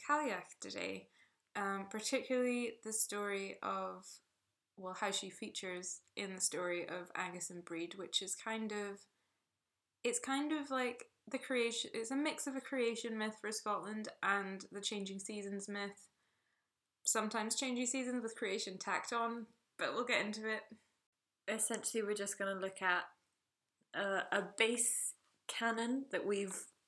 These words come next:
Speaker 2: written up from several different sources, and then we're gonna highlight the areas where they tend to diverge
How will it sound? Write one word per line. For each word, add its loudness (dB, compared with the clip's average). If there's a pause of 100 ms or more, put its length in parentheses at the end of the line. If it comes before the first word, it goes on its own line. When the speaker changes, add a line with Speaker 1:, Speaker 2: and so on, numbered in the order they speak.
Speaker 2:
written -2
up -2
from -6
several 0
different -6
sources, 0
and 0
then -4
we're -6
gonna -2
highlight -2
the -4
areas 0 (360)
where -2
they 0
tend -8
to -8
diverge 0